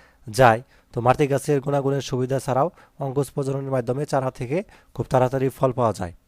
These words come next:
আচ্ছা, তারপরে দুই নাম্বার সৃজনশীলটা দেখি আমরা।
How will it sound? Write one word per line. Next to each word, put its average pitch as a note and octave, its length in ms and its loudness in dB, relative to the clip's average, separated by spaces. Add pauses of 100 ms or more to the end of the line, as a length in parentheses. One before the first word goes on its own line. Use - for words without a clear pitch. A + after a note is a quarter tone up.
(2500)
আচ্ছা, A#2+ 220 -4
তারপরে C#3 300 4
দুই B2+ 220 2
নাম্বার C#3 240 4
সৃজনশীলটা C#3 460 -4
দেখি B2+ 180 -2
আমরা। C3 240 2